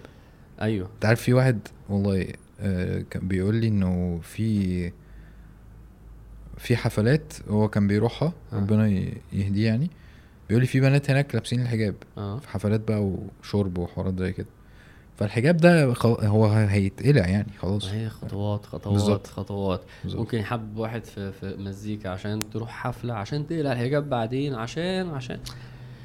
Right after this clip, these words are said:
Speaker 1: هي
Speaker 2: مم.
Speaker 1: لوب بنت لذينة من مسهم طائف من الشيطان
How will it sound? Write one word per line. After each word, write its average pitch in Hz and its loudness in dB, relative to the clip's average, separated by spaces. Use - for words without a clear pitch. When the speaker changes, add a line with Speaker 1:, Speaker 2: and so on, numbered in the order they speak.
Speaker 1:
هي 110 4
Speaker 2:
مم. 90 4
Speaker 1:
لوب 143 2
بنت 107 -4
لذينة 113 0
من 139 0
مسهم 120 0
طائف 120 -2
من 110 -2
الشيطان 113 -4